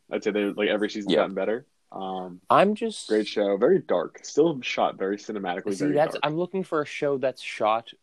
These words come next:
Speaker 2: uh, on a dark blues and steel tone. Um, it, would the, would the Ozark be a, a very fitting show for me?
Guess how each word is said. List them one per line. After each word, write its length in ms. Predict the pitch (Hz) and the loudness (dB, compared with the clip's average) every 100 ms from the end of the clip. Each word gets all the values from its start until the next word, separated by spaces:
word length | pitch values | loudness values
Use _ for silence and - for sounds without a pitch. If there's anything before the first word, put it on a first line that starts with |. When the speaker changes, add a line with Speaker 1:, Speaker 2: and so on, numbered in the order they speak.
| _ - | _ -6
Speaker 2:
uh, 320 | 95 90 85 - - | -4 -4 -6 -8 -2
on 240 | 98 90 | -2 -2
a 60 | - _ _ - - _ - | -12 _ _ -20 -20 _ 2
dark 320 | 113 110 - - | 4 4 -4 -12
blues 640 | 98 98 104 104 110 113 - | -4 0 2 2 0 -4 -8
and 160 | 92 | -10
steel 480 | - - 117 110 113 | -10 -6 2 2 2
tone. 560 | - 135 127 139 143 143 - | 0 -2 -2 -4 -6 -12 -6
Um, 380 | 101 95 92 92 95 | -2 -2 -2 -4 -4
it, 180 | 98 - | -4 4
would 240 | 123 95 98 | 4 4 2
the, 120 | 110 | 2
would 160 | 107 113 | 2 2
the 140 | 107 - - | 2 2 4
Ozark 440 | 107 110 110 - | 4 6 2 2
be 140 | 110 98 | 0 0
a, 100 | 87 | 0
a 80 | 98 | -2
very 160 | 101 95 | 0 0
fitting 320 | - 104 104 | 0 -2 -2
show 180 | 113 104 | -2 -2
for 140 | 107 | -4
me? 180 | 107 | -8